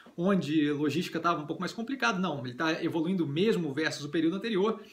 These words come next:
tá? Além do aumento do percentual transportado pela Mobilog, então a Mobilog cada vez mais ganhando tanto, é, é, relevância quanto justamente escala,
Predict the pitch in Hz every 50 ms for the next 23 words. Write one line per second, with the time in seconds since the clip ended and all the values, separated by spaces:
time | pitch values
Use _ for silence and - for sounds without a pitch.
0 | - - - _ _ - 127 - - - - 202 214 226 233 262 277 277 269 269
1 | 233 185 175 185 202 202 226 202 - - - _ _ - 175 220 196 214 - -
2 | 208 196 196 190 190 190 - 208 196 - - 165 185 175 - 185 180 180 165 175
3 | 175 226 233 202 180 196 202 202 202 - - - - 156 147 147 190 190 185 196
4 | 190 180 165 165 185 196 190 190 - 196 202 196 208 185 160 185 175 175 185 175
5 | 160 175 165 160 170 190 180 147 135 135 135 - - - 160 190 214 214 - 214
6 | 202 185 180 170 165 160 156 151 147 143 139 139 139 139 131 127 123 120 117 117
7 | 113 110 113 113 120 120 123 123 123 120 120 117 120 120 120 - - - - -
8 | _ _ _ - 127 123 123 120 117 120 120 - - - - - - - 135 190
9 | 226 226 214 180 - - 180 208 202 - - 247 247 - - _ _ _ _ -
10 | - 180 190 190 190 175 180 - 190 160 175 185 180 208 - - - 160 156 170
11 | 202 202 196